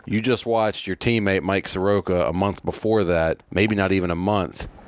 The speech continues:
He's just walking in the clubhouse, and somehow his Achilles, just same injury, just like that again. I mean, you see stuff like that, and I just wonder if,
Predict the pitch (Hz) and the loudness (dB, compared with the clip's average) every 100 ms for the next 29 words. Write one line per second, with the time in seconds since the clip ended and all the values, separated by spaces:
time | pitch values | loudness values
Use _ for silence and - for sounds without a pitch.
0 | - _ 107 107 82 95 101 101 95 85 | -20 _ -2 -2 2 2 2 0 -2 -2
1 | - 113 87 87 85 95 82 - 104 92 | -2 -2 0 0 0 -2 -4 -2 0 0
2 | 92 92 80 - 110 98 90 - 87 - | 2 0 -2 -2 0 2 0 -2 -4 -4
3 | - - - 107 95 98 87 85 80 87 | -12 -10 -2 0 2 0 0 -2 0 -2
4 | - 85 - 101 87 80 78 73 67 90 | 0 -2 2 2 2 0 -2 -2 0 2
5 | 87 - 151 - 113 92 95 - 95 - | 2 2 0 0 -2 0 -2 0 0 0
6 | 98 107 104 107 110 107 98 82 90 | 0 0 -2 -2 -2 0 0 2 -2